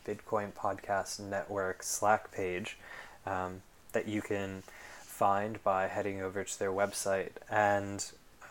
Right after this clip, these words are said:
reach out to us and let us know the types of things that you're excited for this year, the types of things that, um, you're looking forward to exploring in this space, and,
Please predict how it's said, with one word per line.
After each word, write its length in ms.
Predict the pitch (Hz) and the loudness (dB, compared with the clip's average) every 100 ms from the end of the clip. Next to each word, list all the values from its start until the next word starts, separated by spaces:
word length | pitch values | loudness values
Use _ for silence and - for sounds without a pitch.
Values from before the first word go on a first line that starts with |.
| - - 107 | -20 -18 0
reach 220 | 131 139 | 2 8
out 160 | 123 107 | 8 8
to 180 | - 110 | 4 4
us 240 | 107 - | 4 0
and 220 | - 104 | -4 -2
let 100 | 107 | 2
us 220 | 110 - | 2 2
know 500 | 104 98 95 95 90 - | 2 2 2 0 -4 -4
the 100 | 98 | -6
types 300 | 101 - 107 | -2 -2 -2
of 80 | - | -4
things 280 | - 98 90 | -4 -4 -4
that 140 | 80 | -4
you're 200 | 87 110 | 2 4
excited 400 | 110 - 101 95 | 4 4 2 2
for 220 | - 95 92 | -2 -2 -2
this 260 | 92 - | -4 -4
year, 220 | 98 101 - - - - - - - - - | -2 -2 -4 -14 -20 -20 -20 -20 -18 -16 -4
the 120 | 120 120 | 2 4
types 280 | 117 107 | 4 4
of 100 | 107 | -2
things 380 | - 107 107 92 | 2 0 0 0
that, 360 | 104 98 95 - - - - | 4 6 6 0 -12 -16 -8
um, 280 | 101 98 98 | 0 0 0
you're 180 | 101 113 | 4 4
looking 300 | 107 - 104 | 4 2 -4
forward 380 | - 101 101 98 | 2 2 2 0
to 540 | - 104 101 98 98 | -4 -2 0 0 0
exploring 580 | 95 - - 113 110 107 | 0 -2 4 6 6 4
in 140 | 107 101 | -2 -2
this 120 | 98 | -2
space, 600 | - - 131 127 - - - | 0 2 2 0 -2 -6 -4
and, 680 | 113 110 107 104 104 104 | -4 -2 0 0 -2 -6